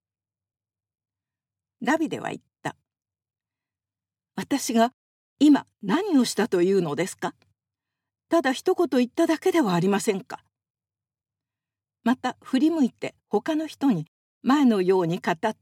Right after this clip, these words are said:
ところ、民はまた同じように答えた。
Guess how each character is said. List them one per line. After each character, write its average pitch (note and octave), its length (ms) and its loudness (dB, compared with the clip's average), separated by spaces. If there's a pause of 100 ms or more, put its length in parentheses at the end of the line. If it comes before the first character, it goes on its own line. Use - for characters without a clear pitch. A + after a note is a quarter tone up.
(100)
と G#3+ 120 -4
こ F#4+ 120 -4
ろ、 G#3 160 -6 (560)
民 A3 140 0
は A#2 180 -6 (100)
ま F#3+ 180 -2
た - 300 -2
同 D3 140 -4 (160)
じ D#4+ 160 -2
よ F4+ 140 0
う C4 60 2
に D#3+ 100 -4
答 D#3 340 -6
え C3 160 -10
た。 - 80 -20